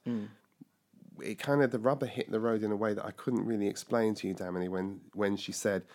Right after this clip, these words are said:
Speaker 2: "You're going to an orphanage."
Speaker 1: Yeah.
Speaker 2: I just didn't quite know what to do with that because
Speaker 1: Yeah.
Speaker 2: that was, like, what other people, that was what, that was, you know, I'd seen Oliver Twist not very long, and it
Speaker 1: Yeah.
Speaker 2: was like,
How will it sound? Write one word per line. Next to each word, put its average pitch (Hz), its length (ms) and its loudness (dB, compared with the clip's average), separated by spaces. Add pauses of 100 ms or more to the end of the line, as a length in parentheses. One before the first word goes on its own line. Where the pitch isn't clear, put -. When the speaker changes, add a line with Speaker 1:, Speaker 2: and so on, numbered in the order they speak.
(240)
Speaker 2:
"You're 95 140 2
going 98 320 4
to 92 160 -6
an 95 80 0
orphanage." 90 600 0
Speaker 1:
Yeah. 107 280 -2
Speaker 2:
I 104 80 -2
just 107 200 -8
didn't 139 200 4
quite 123 200 2
know 123 100 6
what 113 100 4
to 117 80 -4
do 143 240 2
with 110 160 4
that 85 200 -4
because 110 380 2
Speaker 1:
Yeah. 104 120 -6 (720)
Speaker 2:
that 135 140 6
was, 135 240 2
like, 117 200 4
what 107 160 4
other 127 160 4
people, 98 300 -2
that 117 140 6
was 117 160 2
what, - 140 4
that 120 120 0
was, 110 120 -2 (160)
you 117 120 4
know, 113 80 8
I'd 113 140 4
seen 123 200 4
Oliver 110 260 6
Twist - 420 0
not 113 140 4
very 117 240 4
long, - 140 2
and 104 120 4
it 110 40 4
Speaker 1:
Yeah. 104 40 0
Speaker 2:
was 107 120 -8
like, 110 240 4